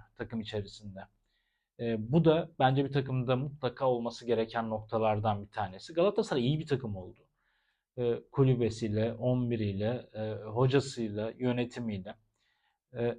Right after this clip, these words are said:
yönetim demişken, e, bazı iddialar ortaya atılıyor ama ya Metin Öztürk'ü çok yakından tanıyan biri olarak söylüyorum.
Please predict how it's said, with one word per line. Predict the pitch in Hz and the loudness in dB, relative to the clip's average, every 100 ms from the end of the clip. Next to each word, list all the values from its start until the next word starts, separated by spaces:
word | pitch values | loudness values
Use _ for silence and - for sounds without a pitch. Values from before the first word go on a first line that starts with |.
| - | 2
yönetim | 131 135 147 147 151 | 4 4 2 0 0
demişken, | 143 151 151 147 135 135 - | 2 0 0 0 0 -2 -8
e, | 127 117 117 117 | -4 0 0 4
bazı | 123 120 127 127 123 - 113 | 4 4 2 0 0 -10 -10
iddialar | 110 - 127 123 123 | -10 2 4 6 6
ortaya | 127 127 135 | 2 4 4
atılıyor | 135 139 165 | 4 4 2
ama | 113 98 - _ _ _ _ _ _ _ | 2 -2 -6 _ _ _ _ _ _ _
ya | - | -6
Metin | 113 135 143 | -2 0 2
Öztürk'ü | 127 - 120 | 2 0 -2
çok | 135 120 | 0 2
yakından | 123 120 117 117 113 | 2 0 0 0 2
tanıyan | 117 117 117 117 | 2 4 4 2
biri | 113 | 2
olarak | 107 117 110 107 107 | 2 4 4 2 0
söylüyorum. | - 104 107 110 127 | -2 -2 0 -2 -4